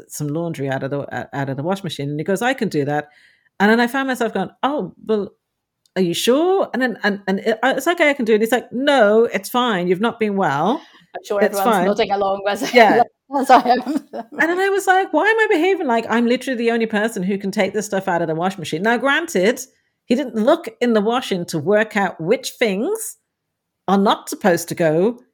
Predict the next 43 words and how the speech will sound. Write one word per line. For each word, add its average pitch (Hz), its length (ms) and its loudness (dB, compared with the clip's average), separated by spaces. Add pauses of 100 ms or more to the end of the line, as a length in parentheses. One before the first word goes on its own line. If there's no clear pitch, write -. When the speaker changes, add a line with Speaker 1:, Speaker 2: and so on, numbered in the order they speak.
(200)
Speaker 1:
in 185 200 2
the 156 80 -2
tumble 156 320 -2
dryer. 151 320 0
He 175 80 0
just 175 140 -4
got 180 140 -6
very 254 220 4
lucky 247 280 -2
this 170 180 -2
time 165 220 -4
that 156 120 -8
nothing 160 220 -6
actually 151 300 -6
happened 165 520 -4 (120)
to 165 100 -6
those 156 260 -4
few 170 400 -2
items 143 460 -6
that - 100 -6
were 151 80 -2
in 165 240 -6
there. 160 200 0 (260)
But - 80 -2
the 240 80 2
point 294 400 -2
is, 175 200 -2
is 180 160 -4
that 180 200 -2 (960)
we 180 200 -2
need 254 360 0
to 262 140 -10
notice 196 560 0
where 165 580 0
we 165 180 -4
kinda 220 380 -6
carry 190 420 -2
on 156 240 -4
like 147 320 -8
we 151 140 -2
are 151 180 0
literally 156 600 -2
the 151 220 -6